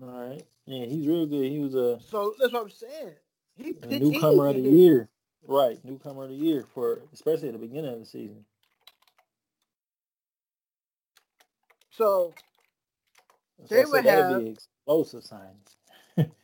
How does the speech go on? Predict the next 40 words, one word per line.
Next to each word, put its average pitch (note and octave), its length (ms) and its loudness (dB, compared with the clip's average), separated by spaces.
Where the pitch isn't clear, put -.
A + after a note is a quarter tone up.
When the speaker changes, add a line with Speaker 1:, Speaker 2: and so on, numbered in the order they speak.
Speaker 2:
That, C4 180 4
that's A3+ 180 -4
what - 20 0
I'm A3 80 0
saying. A#3+ 180 2
Speaker 1:
Explosive. A3+ 240 -4
Speaker 2:
They, A3 120 -2
they, G3 60 -16
they, A3 140 -8
that A#3 180 4
would A#3+ 140 4
be G#3+ 160 -10
a E3 100 -10
nasty E3+ 540 -8
lineup. G#3 400 -12
But F3+ 180 -12
the F#3 100 -8
whole A#3 240 -4
thing A3 280 -12
about F#3 320 -12
the E3 100 -18
Angels, D3 680 -16
they E3 100 -8
need F3+ 120 -8
to E3+ 60 -12
make D#3+ 180 -12
a - 40 -14
playoff C#3+ 440 -8
push. C#3+ 180 -12
We're C#3+ 100 -8
looking G3 260 2
at F#3 80 -6
the F#3 80 -4
players F#3 320 0
they F3 120 -8
got. D#3 300 -2
They E3 80 -14
got E3 220 -2
right-handed F#3+ 500 -2
pitcher F3 380 -6